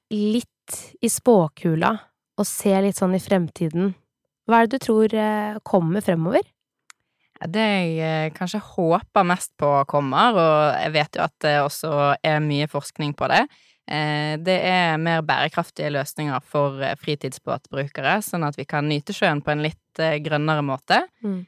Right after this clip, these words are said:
Speaker 2: Eh, og elbåter har jo begynt å komme, men de er foreløpig veldig dyre, eh, men det regner vi med kommer til å, å bli bedre. Eh, en annen ting er jo liksom autonome skip.
Speaker 1: Hva er det for noe?
Speaker 2: Ehm,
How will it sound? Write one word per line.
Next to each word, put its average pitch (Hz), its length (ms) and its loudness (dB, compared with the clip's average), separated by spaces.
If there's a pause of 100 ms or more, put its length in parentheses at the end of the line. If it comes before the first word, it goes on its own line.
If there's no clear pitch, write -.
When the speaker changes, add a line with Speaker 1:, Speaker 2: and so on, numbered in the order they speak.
Speaker 2:
Eh, 160 560 0
og - 180 0
elbåter 165 460 0
har 208 180 4
jo 170 60 4
begynt 165 300 -2 (160)
å 131 200 -4
komme, 143 420 -2
men 214 120 -2
de 180 100 0
er 170 40 0
foreløpig 147 720 -2
veldig 143 280 -4
dyre, 147 640 -2
eh, 156 520 -4
men 151 340 -4
det 160 320 2 (160)
regner 151 360 -2
vi 151 100 -2
med 135 260 -8
kommer 139 260 -8
til 143 240 -10
å, 131 200 -4 (340)
å 156 60 -6
bli 160 160 0
bedre. 143 440 0 (520)
Eh, 156 360 -2
en 196 120 0
annen 214 180 2
ting 180 180 -4
er 240 160 2
jo 196 60 2
liksom 180 220 -4
autonome 156 720 -4
skip. 254 320 -4 (400)
Speaker 1:
Hva 175 160 4
er 233 60 4
det 220 100 2
for 165 80 -2
noe? - 160 0
Speaker 2:
Ehm, 160 120 -8